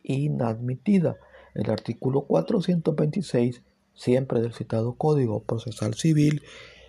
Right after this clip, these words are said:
nos explica claramente por qué una demanda es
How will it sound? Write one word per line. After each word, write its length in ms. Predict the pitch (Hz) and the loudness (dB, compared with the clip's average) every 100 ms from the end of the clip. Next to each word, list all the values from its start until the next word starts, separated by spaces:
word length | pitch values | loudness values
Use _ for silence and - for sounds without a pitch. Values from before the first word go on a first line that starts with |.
| _ - | _ -2
nos 500 | 135 147 165 170 - | 2 4 4 2 -4
explica 720 | - 156 - 196 202 - 110 - _ _ _ _ _ _ _ _ | -4 -4 -2 0 0 -2 -8 -8 _ _ _ _ _ _ _ _
claramente 720 | - 117 117 135 131 131 139 | 0 0 2 2 0 0 -2
por 460 | 127 - 123 120 - | -4 -2 0 0 0
qué 380 | 147 165 180 - _ _ _ _ _ _ _ | 2 2 0 -8 _ _ _ _ _ _ _
una 380 | 131 123 127 | 0 2 2
demanda 580 | 135 135 135 139 143 131 | 2 2 0 0 0 0
es 300 | 131 143 - | 2 0 -2